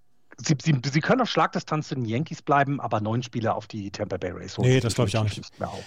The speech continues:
Speaker 2: Das glaub ich auch nicht.
Speaker 1: Das ist vorbei.
Speaker 2: Sie sind im Moment sehr, sehr von, ähm, covid dann, ähm, ja,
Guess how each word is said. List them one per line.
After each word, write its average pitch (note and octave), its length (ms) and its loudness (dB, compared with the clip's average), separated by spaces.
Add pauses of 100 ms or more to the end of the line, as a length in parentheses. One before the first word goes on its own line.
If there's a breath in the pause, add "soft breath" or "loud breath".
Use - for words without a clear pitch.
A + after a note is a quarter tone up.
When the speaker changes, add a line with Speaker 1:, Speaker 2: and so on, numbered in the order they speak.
(140 loud breath)
Speaker 2:
Das - 140 2
glaub D3+ 180 6
ich C3+ 80 4
auch B2+ 100 8
nicht. B2+ 180 6
Speaker 1:
Das G#2 160 2
ist - 300 -6
vorbei. - 260 -14 (220)
Speaker 2:
Sie C#3 140 0
sind G3+ 160 6
im G#3 60 4
Moment E3 320 6
sehr, E3 220 6
sehr D3+ 340 6
von, C3 520 4
ähm, A#2 480 6
covid - 460 2 (380)
dann, G#2 480 0
ähm, G#2 560 -2 (320)
ja, G2+ 360 0